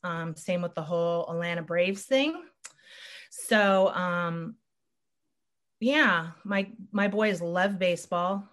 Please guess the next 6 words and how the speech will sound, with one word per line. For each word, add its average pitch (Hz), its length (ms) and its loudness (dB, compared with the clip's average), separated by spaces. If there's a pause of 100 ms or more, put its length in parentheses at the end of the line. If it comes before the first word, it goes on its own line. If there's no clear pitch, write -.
(140)
Jensen 180 580 -4 (100)
and 185 140 -4
Peyton 175 480 -8
love 185 180 -2
softball. 175 960 -4
Um, 165 560 -6